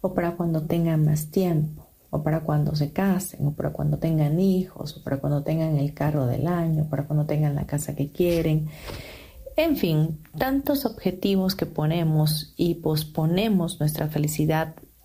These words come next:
depen-, haciéndolas depender de una situación externa que,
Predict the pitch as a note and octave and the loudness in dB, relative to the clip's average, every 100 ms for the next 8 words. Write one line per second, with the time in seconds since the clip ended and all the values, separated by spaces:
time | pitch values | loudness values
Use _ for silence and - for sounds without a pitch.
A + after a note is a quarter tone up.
0 | - E3 E3 E3+ E3 E3 E3 F#3+ G3 G3+ | -2 -2 0 -2 -2 0 0 2 2 2
1 | F3+ E3 D#3 D#3+ D#3+ E3 G#3 B3 F#3+ D#3+ | 0 -2 -2 0 2 2 0 0 0 2
2 | D#3+ F#3 G#3 F#3+ - D3+ F#3 F3+ F#3+ D#3+ | 2 2 0 -2 -2 0 0 2 2 2
3 | D3+ - - A#3+ B3+ G3 D#3 D3+ - - | -2 -4 -2 0 0 0 0 0 -6 -14
4 | - - _ G3 F3 - | -14 -14 _ 0 0 -2